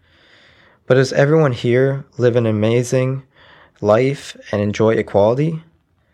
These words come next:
I feel now as though it is all a lie, the televised version,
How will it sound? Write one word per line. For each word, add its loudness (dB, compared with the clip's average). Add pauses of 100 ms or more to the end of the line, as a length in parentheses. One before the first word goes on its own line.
(500)
I 2
feel 0
now 0
as 0
though 2
it -2
is -2
all 2
a 2
lie, -2 (560)
the -10
televised 0
version, -2